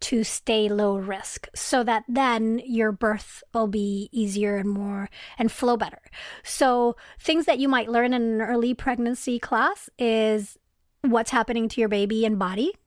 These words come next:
what tests and prenatal care to expect during pregnancy, um, what are some of the common discomforts of pregnancy, and say when to ca-,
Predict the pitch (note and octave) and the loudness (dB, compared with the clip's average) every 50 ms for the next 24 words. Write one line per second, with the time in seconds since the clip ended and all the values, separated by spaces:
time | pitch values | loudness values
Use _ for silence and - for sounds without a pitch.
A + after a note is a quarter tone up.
0 | - - - B3 A3+ - - - - B3+ A3+ A#3+ - - - - - A#3+ A#3 A3 | -16 -8 -4 -2 -2 -2 -2 -4 -4 -2 -2 -2 -4 -6 -10 -6 -2 -2 -2 0
1 | - C4 A#3+ A#3+ A3+ G#3+ A3 G#3+ - - - A#3 A3 A3 A3 A3 A3+ G#3+ - - | 0 0 0 2 2 2 0 -2 -4 -4 -2 0 2 2 2 2 0 -2 -4 -2
2 | - A#3 D#3+ - - - - - - G3 C4+ - _ - - - - _ _ _ | -2 -2 -2 -2 -6 -6 -4 -4 -2 -2 -2 -4 _ -12 -20 -20 -20 _ _ _
3 | _ _ _ - C#4+ - - B3+ B3+ C#4 C#4+ C#4+ - C#4+ C4 D4 D#4 - - F#4 | _ _ _ -16 -4 0 2 2 4 4 2 2 2 0 0 -2 -4 -4 -4 -4
4 | G#4 A4 - - - - - - - - - A#3+ A3+ A#3+ A#3 A#3 A#3+ - - C#4 | -4 -4 -8 -14 -18 -18 -20 -20 -10 -4 0 2 2 2 2 0 -2 0 0 0
5 | C4 B3 C#4 - - B3+ B3+ A#3 A#3+ A3+ - B3 A3 A3+ A#3+ A#3 G#3+ B3 - - | 0 2 0 0 0 -2 -2 0 0 0 0 0 2 2 2 0 -2 -4 -6 -4
6 | - A#3 A3+ - - A3+ A3+ - A#3 A3 G#3+ - - - G#3 G3+ G3 G3 G3+ - | -2 -2 -2 -2 -2 -4 -2 -2 -4 -4 -4 -6 -6 -6 -4 -4 -4 -4 -4 -2
7 | - B3 A#3 E4+ F#4 - - - - - - _ _ - C4 A#3 A3 A3 A3+ A3+ | -2 0 0 0 -2 -6 -14 -18 -18 -20 -20 _ _ 0 2 2 2 2 2 2
8 | A#3 A#3 G3+ - - - - C4 A#3 A3+ A3+ A3 A3+ A#3+ A#3+ - A#3+ - B3 A#3 | 2 0 0 -4 -8 -4 0 2 4 4 4 4 2 2 0 0 -2 0 0 0
9 | A#3 | 0